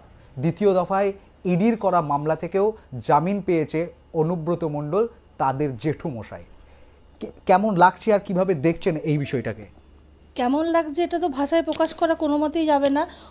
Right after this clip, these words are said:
Speaker 2: অবশ্যই ভালো লাগছে, দু বছর পর মানে বোন, জেঠু, জেঠু মানে আমার বাবার সমান আর কি, যতই হোক, মানে জামিন পেয়েছে, এর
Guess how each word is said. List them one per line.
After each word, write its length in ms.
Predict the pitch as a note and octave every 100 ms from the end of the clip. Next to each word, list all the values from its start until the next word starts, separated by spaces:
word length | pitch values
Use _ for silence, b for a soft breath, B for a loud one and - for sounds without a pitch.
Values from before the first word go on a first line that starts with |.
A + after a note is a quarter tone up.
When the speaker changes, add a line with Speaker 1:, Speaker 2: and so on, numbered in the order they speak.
| -
Speaker 2:
অবশ্যই 380 | B3+ D#4 - E4
ভালো 240 | C#4 C#4
লাগছে, 280 | C#4+ C#4+ D4
দু 160 | C4+
বছর 320 | C#4+ C#4+ D#4 D4+
পর 320 | D4+ C#4 C#4+ B B B D#4
মানে 240 | C#4 C#4+
বোন, 420 | C4 C#4 D#4 D#4
জেঠু, 340 | C#4+ C4+ D4+ D#4+
জেঠু 280 | C4+ C4+ E4+
মানে 200 | F4+ F#4
আমার 200 | F4 F4
বাবার 260 | D4+ D#4
সমান 340 | D#4 D#4 C#4 C#4+
আর 140 | C4+
কি, 140 | C4+
যতই 260 | D4 C#4 C#4
হোক, 160 | C4+ D4 B B B -
মানে 280 | C#4+ C#4+ C#4+ D4
জামিন 320 | C4+ D#4 D#4+
পেয়েছে, 280 | E4+ E4
এর 100 | F#4